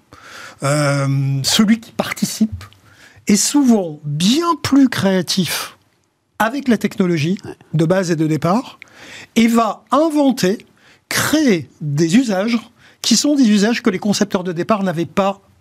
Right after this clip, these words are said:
imaginés. Qui aurait imaginé qu'un jour, les smartphones seraient essentiellement utilisés par les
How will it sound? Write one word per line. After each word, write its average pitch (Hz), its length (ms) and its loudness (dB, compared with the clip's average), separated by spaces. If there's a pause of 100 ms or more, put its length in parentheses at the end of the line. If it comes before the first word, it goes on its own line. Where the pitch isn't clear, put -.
(220)
imaginés. 160 500 2 (1000)
Qui 311 420 0
aurait 170 300 2
imaginé 190 600 2
qu'un 160 200 -4
jour, 214 420 0 (120)
les 160 100 -2
smartphones 180 540 0
seraient 165 440 -2
essentiellement 196 1040 0
utilisés 185 640 2
par 139 240 -2
les 143 380 0